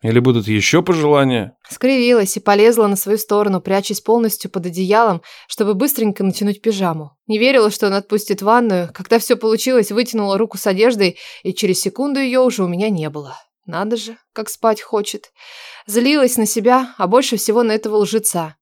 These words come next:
Speaker 2: Как могла так вляпаться? Свет потух. Через минуту парень лежал рядом.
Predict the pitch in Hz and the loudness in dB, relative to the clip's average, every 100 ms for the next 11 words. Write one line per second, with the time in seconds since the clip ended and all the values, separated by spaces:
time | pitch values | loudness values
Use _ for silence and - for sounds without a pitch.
0 | - 302 233 196 196 190 190 175 170 175 | -4 -2 0 0 0 -2 -8 -6 -4 -4
1 | 165 170 - 175 _ _ _ _ _ - | -4 -8 -12 -14 _ _ _ _ _ -2
2 | 214 233 - 175 202 247 - _ _ _ | 0 0 -2 -4 -2 -4 -6 _ _ _
3 | _ - 226 214 247 320 240 - 254 247 | _ -4 0 2 2 2 -2 2 2 4
4 | 185 180 214 214 170 160 156 160 | 2 0 0 0 -2 -4 -8 -14